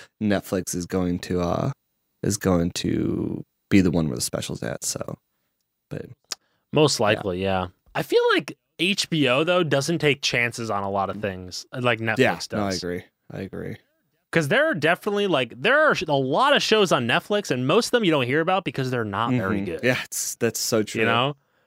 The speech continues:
Speaker 2: Like, if you browse Netflix, you could see, like, Netflix original. It's, like, some random show you've never heard of, and you probably have not heard about it for a good
Speaker 1: Exactly.
Speaker 2: reason. <laughs> But, like,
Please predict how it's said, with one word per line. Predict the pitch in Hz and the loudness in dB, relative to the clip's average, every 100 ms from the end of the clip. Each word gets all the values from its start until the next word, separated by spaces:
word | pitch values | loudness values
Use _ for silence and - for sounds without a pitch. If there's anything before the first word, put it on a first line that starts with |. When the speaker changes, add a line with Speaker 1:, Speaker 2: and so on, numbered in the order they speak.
| _ _ _ _ _ _ - | _ _ _ _ _ _ 0
Speaker 2:
Like, | 170 | 2
if | 175 | 4
you | 147 | 2
browse | 214 139 131 156 143 | 2 4 4 4 2
Netflix, | 143 151 180 139 | 0 2 0 0
you | 156 | -2
could | 147 | 0
see, | 170 | 2
like, | 127 104 | 2 0
Netflix | 117 147 - 156 - | -2 -2 0 0 0
original. | 120 139 117 92 - _ _ | 0 0 0 -4 -8 _ _
It's, | - | -2
like, | 170 | 0
some | - 170 | 2 2
random | 131 131 135 156 151 | 4 4 4 4 2
show | 139 156 | 2 2
you've | 135 123 | 2 0
never | 117 117 117 | 0 2 4
heard | 123 135 | 4 4
of, | 151 | 2
and | 127 | 2
you | 110 | 0
probably | 107 196 208 202 | 0 2 4 4
have | 185 143 | 4 4
not | 151 135 | 2 4
heard | 143 | 4
about | 147 131 | 4 2
it | 117 | 2
for | 117 107 | 2 0
a | |
good | 101 107 | 2 2
Speaker 1:
Exactly. | |
Speaker 2:
reason. | 123 147 98 101 | 4 2 0 -2
<laughs> | 165 - - | -6 -6 -4
But, | 165 190 | 2 4
like, | 170 160 | 4 2